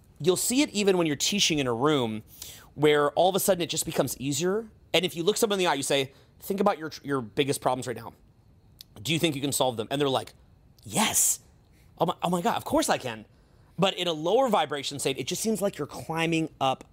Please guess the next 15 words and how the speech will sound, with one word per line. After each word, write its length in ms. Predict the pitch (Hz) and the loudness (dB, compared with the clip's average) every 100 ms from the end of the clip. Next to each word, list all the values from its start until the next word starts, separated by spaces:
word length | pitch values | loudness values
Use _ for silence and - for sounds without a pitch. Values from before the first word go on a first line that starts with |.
| - | -2
a 80 | 139 | -2
mountain. 680 | 127 127 127 135 - 110 76 - - - | 0 -2 -2 -4 -6 -8 -12 -18 -20 -4
So 220 | - 175 | 2 2
I've 200 | 160 226 | 4 0
even 200 | 285 262 | 0 -2
seen 220 | - 180 | -2 0
this 160 | 165 151 | -2 -2
in, 80 | 143 | -2
say, 160 | 143 | -2
public 240 | 131 123 123 | 0 -2 -4
speaking. 360 | - 196 151 135 | 0 0 0 -2
I 80 | |
share 180 | 123 147 | 2 4
that 180 | 131 123 | 4 2
'cause 220 | 131 - | -4 -12